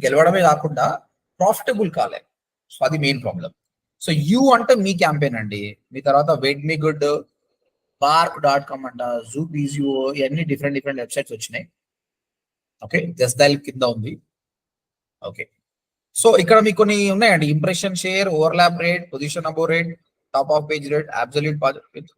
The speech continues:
outrank share. నేను చెప్తా రేపు actually ఇవన్నీ ఏంటని చెప్తే, uh, as compared to them you are doing really good. క్యాంపెయిన్ పరంగా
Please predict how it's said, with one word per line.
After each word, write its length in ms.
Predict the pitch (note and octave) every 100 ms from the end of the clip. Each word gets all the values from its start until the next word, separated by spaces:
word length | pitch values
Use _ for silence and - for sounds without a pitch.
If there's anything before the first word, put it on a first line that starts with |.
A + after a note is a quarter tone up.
| C3
outrank 340 | B2+ B2+ A#2+ -
share. 220 | - A2 - _ D3+
నేను 120 | D#3+ D#3+
చెప్తా 200 | D#3+ F3 C3+
రేపు 140 | A#2+ A2+
actually 220 | A2 A#2
ఇవన్నీ 180 | A#2 B2+ B2
ఏంటని 300 | A#2+ A2+ - _ _ _ -
చెప్తే, 280 | D3+ D3+ G3 F3+ E3+ - - C#3
uh, 180 | C3+ B2 - C3+
as 80 | C#3+ E3
compared 280 | E3+ G#3+ -
to 40 | G#3+
them 100 | A3
you 80 | F#3+
are 80 | D#3+
doing 160 | F#3 D#3
really 220 | C3+ F3+ E3
good. 120 | F#3 - _ _ _ _ _ _ -
క్యాంపెయిన్ 380 | C#3+ D#3 F3 E3
పరంగా 320 | E3 F3